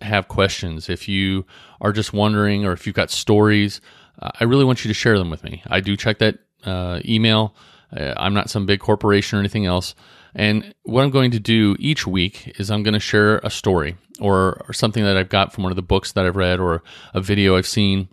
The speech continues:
and kind of just, uh, I guess, put my human flavor on it. And maybe it's something that you needed to hear, and maybe that was something, uh, that just brightened your day a different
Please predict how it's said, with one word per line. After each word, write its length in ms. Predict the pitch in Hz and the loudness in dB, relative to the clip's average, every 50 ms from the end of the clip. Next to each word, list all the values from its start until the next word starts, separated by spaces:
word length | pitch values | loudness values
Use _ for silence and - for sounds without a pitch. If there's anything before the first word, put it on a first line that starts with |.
| _ _ _ - - | _ _ _ -8 -6
and 140 | 123 127 | -6 -4
kind 180 | - 143 135 131 | -2 0 0 0
of 80 | 117 110 | -2 -2
just, 260 | 113 113 - - _ _ _ | -4 -6 -8 -10 _ _ _
uh, 300 | - - 95 92 92 - - | -8 -6 -4 -4 -4 -4 -4
I 80 | - | -4
guess, 160 | 107 107 - | -4 -4 -6
put 160 | - - - - | -6 -6 -6 -4
my 240 | 107 104 101 98 | 0 0 0 0
human 300 | 98 - 117 110 101 98 | 0 0 0 0 0 -2
flavor 400 | - - - 107 104 92 98 95 | -2 0 2 2 2 2 2 0
on 120 | 90 87 95 | 0 0 0
it. 140 | 113 - - - | -2 -2 -4 -6
And 760 | - 101 104 101 101 101 101 101 98 98 95 95 92 - - _ _ _ | -2 0 2 2 2 2 2 2 0 0 -2 -4 -6 -10 -12 _ _ _
maybe 320 | - 110 113 117 120 120 120 | -4 0 0 2 2 2 2
it's 140 | 113 - | 0 0
something 480 | - - 117 110 - 113 110 110 110 104 | -2 -2 -2 0 0 0 0 2 0 0
that 180 | 98 98 - 98 | -2 -2 -2 -2
you 140 | 101 104 | -2 0
needed 240 | 104 104 98 95 90 | 0 0 0 0 -2
to 80 | 92 92 | -4 -4
hear, 320 | 90 104 95 76 71 76 - _ _ _ - | -4 -4 -4 -6 -6 -10 -14 _ _ _ -10
and 160 | - 98 92 92 | -6 -4 -2 -2
maybe 240 | 92 92 95 95 95 | 0 0 0 -2 0
that 180 | 95 98 - | 0 -2 -2
was 100 | - 95 | -2 -6
something, 540 | - - 101 98 - 101 95 95 95 95 90 - _ _ _ _ _ _ _ _ _ | -4 -4 -4 -4 -2 -4 -2 -2 -4 -6 -8 -10 _ _ _ _ _ _ _ _ _
uh, 200 | - 90 87 87 | -8 -6 -4 -4
that 120 | 90 95 - | -4 -4 -6
just 220 | - 104 - - | -6 -8 -4 0
brightened 280 | - 107 110 110 107 98 | 2 2 2 2 0 -2
your 100 | 107 101 | 0 0
day 200 | 110 110 113 110 | 2 2 4 2
a 60 | 110 | 2
different 500 | 113 107 101 110 - - 101 - - | 0 -4 -6 -6 -6 -8 -10 -10 -12